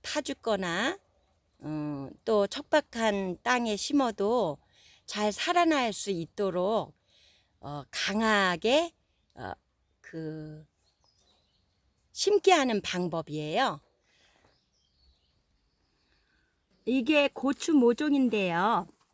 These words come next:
음, 고추 모종의 제일 아래 보면은 여기 요 부분이 제일 먼저 싹이 날 때, 어, 씨가 벌어지면서, 어, 이렇게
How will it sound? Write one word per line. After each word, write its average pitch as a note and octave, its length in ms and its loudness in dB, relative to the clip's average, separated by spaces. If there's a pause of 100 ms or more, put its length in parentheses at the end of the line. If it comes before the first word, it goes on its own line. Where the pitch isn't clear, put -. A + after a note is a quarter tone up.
음, F#3+ 380 -6 (440)
고추 C4 520 -4
모종의 B3+ 720 0
제일 C4+ 340 0
아래 A3+ 460 2
보면은 G#3 680 0 (480)
여기 G#3 500 -2
요 A3+ 140 6
부분이 F3 720 -4 (720)
제일 C4+ 360 0
먼저 G#3 520 2
싹이 B3+ 420 -2
날 G3 240 0
때, G#3+ 480 -2 (760)
어, D#3+ 380 -10 (140)
씨가 C4 680 0 (120)
벌어지면서, G3 1080 -2 (720)
어, C#3 100 -14
이렇게 D#3 300 -8